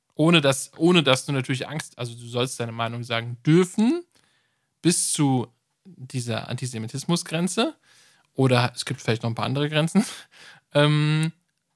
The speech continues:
äh, ohne dass gleich irgendeine Partei aufläuft, also eine Gruppe von Menschen, me-, me-, meine ich mit Partei, äh, und sagt, äh, der muss weg. <laughs> Und ich sag, ja, Leute,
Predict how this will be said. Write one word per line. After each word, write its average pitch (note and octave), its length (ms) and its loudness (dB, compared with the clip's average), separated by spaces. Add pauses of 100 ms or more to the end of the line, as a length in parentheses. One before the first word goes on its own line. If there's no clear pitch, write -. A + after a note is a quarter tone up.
(220)
äh, C3+ 300 2
ohne E3 200 6
dass C#3+ 200 2
gleich C#3 240 2
irgendeine C#3+ 260 -4
Partei D3+ 380 0
aufläuft, C3 460 -2
also A#2+ 180 -8
eine B2 120 -6
Gruppe D3 260 -6
von C3+ 180 -6
Menschen, C3+ 460 -4 (380)
me-, C3 200 -2
me-, C3 100 0
meine C3 180 2
ich C#3 100 -8
mit D#3 140 -6
Partei, D3 440 -2 (420)
äh, C#3 140 0
und C3+ 180 -4
sagt, B2+ 240 2
äh, D3+ 180 0
der C3 140 0
muss B2+ 180 -2
weg. C#3 300 0 (140)
<laughs> - 840 -18
Und E3 140 -2 (400)
ich D3+ 60 -14
sag, B2+ 200 -4
ja, C3 140 -2
Leute, C3 420 -4